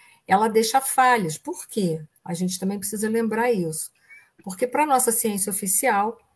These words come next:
só é aceitável como uma coisa que tem existência ou não, se ela, é,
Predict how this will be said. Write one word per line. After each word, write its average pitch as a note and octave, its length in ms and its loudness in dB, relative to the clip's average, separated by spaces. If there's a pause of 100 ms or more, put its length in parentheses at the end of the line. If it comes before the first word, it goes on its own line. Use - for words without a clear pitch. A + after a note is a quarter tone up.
(440)
só - 320 2
é A#3+ 180 4
aceitável F#3+ 1300 -2 (180)
como G3+ 180 -6
uma F#3+ 240 -2
coisa G3 320 -2
que F#3 140 -10
tem G3+ 300 -4
existência G3 920 -2
ou F3 60 -4
não, A3 360 -2 (540)
se - 340 4
ela, C#4 560 2 (140)
é, G#3+ 500 0